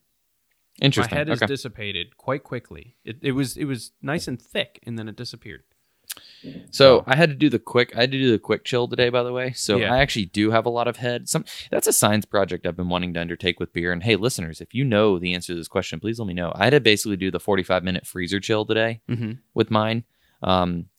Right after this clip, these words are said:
Speaker 1: 'cause I actually didn't have it on ice. And we, you know, we planned on doing this episode, but for some reason we planned on, I say planned,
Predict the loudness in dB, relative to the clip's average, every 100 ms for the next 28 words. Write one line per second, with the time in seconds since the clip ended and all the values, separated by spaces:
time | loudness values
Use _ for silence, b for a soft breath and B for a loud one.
0 | -4 0 2 0 -4 -4 -4 -2 -2 0
1 | -2 0 0 0 -2 2 2 2 -2 2
2 | 2 2 2 4 4 2 0 0 0 0
3 | -4 -2 -2 -4 B B B -4 -2 2
4 | 2 2 0 -6 -8 -4 -2 -2 -6 -10
5 | -6 -2 -2 0 -4 -4